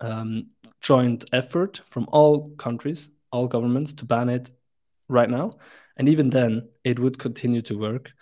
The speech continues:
because how do you know whether or not I do have Bitcoin? As a government, how do you know? Uh, you, you cannot know, you cannot know how much taxes I should file. You cannot take it away from me. I might have twelve words in my head that's worth ten million.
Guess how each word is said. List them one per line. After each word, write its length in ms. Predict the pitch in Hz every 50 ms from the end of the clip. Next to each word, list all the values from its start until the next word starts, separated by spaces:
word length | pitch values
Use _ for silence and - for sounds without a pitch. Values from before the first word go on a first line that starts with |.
| - - _ _ _ -
because 420 | 120 113 - - 120 117 113 -
how 380 | - - - 123 127 123 123 127
do 120 | 123 123
you 260 | 113 113 117 127 127
know 440 | 120 117 117 113 110 107 104 123 - _ _ _ _ _ _ _ -
whether 300 | 127 127 127 120 117 113
or 80 | 113
not 240 | 113 113 113 110 -
I 160 | 113 110 107
do 200 | 107 - 113 110
have 200 | 113 107 101 - _ -
Bitcoin? 380 | - - - - - - - - _ _ _ _ _ _
As 200 | - 117 117 117
a 40 | 123
government, 640 | 110 127 123 120 123 120 117 113 110 113 107 - _ _ _ _ _ _ _
how 160 | - - 147
do 80 | 151 143
you 60 | 135
know? 280 | 123 127 127 113 - - _ _ _ _ -
Uh, 440 | 117 113 113 110 110 110 110 110 104
you, 200 | - 127 123 120 120
you 160 | - 123 123
cannot 400 | 127 127 120 117 - - - -
know, 220 | 123 123 120 123
you 100 | 120 117
cannot 240 | 117 - 117 120 117
know 200 | 123 123 123 120
how 140 | 120 120 117
much 320 | 117 120 120 - - - -
taxes 400 | - 127 120 - - 143 127 -
I 80 | 123 117
should 200 | - - - -
file. 440 | - - 113 113 110 110 110 110
You 160 | 107 107 117 -
cannot 360 | - - 113 110 110 - _
take 220 | - 123 113 117
it 60 | 120
away 240 | 117 110 113 117 120
from 240 | 120 - 131 117 120
me. 200 | 117 113 110 113
I 100 | 113 113
might 240 | 117 127 135 139 -
have 220 | - 123 - -
twelve 300 | - - 123 123 120 120
words 420 | - 120 120 120 110 - - - -
in 160 | - 127 120 117
my 180 | 110 107 107
head 240 | 107 127 123 117 113
that's 240 | - 113 110 120 -
worth 320 | - 117 113 110 - - -
ten 200 | - 123 113 110
million. 440 | 113 117 117 113 107 107 107 110